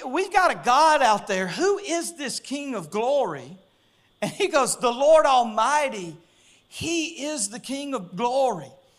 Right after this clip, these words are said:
He got a taste of it, a glimpse of it. We get to look back on history and go, "David was talking about Jesus. He is the King of glory. He is our Savior. He is our King. He is our leader."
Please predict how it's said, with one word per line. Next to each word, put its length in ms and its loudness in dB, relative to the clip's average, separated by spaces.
He 180 2
got 200 4
a 180 -10
taste 380 -2
of 160 4
it, 200 -4
a 80 -2
glimpse 480 -6
of 140 0
it. 140 -6
We 260 -2
get 220 -4
to 180 -4
look 480 -6
back 280 2
on 160 -2
history 460 -6
and 100 -10
go, 260 2
"David 460 0
was 220 -6
talking 420 -2
about 480 -4
Jesus. 840 -4
He 300 0
is 200 -4
the 100 -8
King 300 -10
of 140 -14
glory. 360 -10
He 280 -4
is 180 -4
our 160 -2
Savior. 580 -8
He 240 -4
is 160 -4
our 140 0
King. 320 -10
He 320 -2
is 180 -4
our 220 4
leader." 480 -8